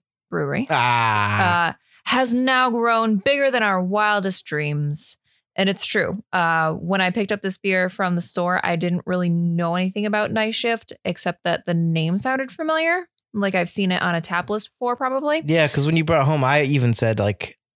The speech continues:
Speaker 2: "I know
Speaker 1: Yeah.
Speaker 2: we've had this beer before."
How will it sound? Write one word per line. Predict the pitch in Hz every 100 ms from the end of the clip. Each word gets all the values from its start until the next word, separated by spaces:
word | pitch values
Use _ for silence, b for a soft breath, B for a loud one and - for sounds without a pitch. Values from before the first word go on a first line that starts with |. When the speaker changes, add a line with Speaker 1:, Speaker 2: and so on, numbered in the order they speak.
| _
Speaker 2:
"I | - 113
know | 113 113 117 117 117 -
Speaker 1:
Yeah. | - -
Speaker 2:
we've | 160 - -
had | - -
this | - -
beer | - 175 180
before." | 165 127 98 - 113 - -